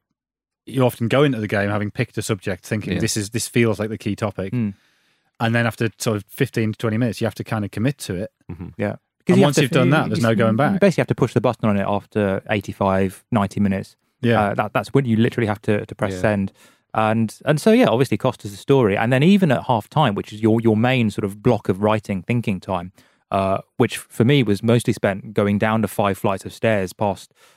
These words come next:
Speaker 3: you know, Brazilians getting their, their Brahma beers and, and, you know,
Speaker 2: <laughs>
Speaker 3: and trying to get their hot dogs.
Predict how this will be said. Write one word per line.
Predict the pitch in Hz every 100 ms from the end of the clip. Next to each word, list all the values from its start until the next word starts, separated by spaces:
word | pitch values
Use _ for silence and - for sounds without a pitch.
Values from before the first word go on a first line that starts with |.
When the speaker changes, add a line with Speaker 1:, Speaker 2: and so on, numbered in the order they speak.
| _
Speaker 3:
you | 110
know, | 95
Brazilians | 87 101 104 98 92
getting | 104 95
their, | 98 95
their | 101 92
Brahma | 104 101 98
beers | 92 107 98
and, | 92 98
and, | 92 -
you | -
know, | 104 113 117 110 104 107
Speaker 2:
<laughs> |
Speaker 3:
and | 101 101
trying | - 104
to |
get | 101 95
their | 95
hot | 98 101
dogs. | - 101 95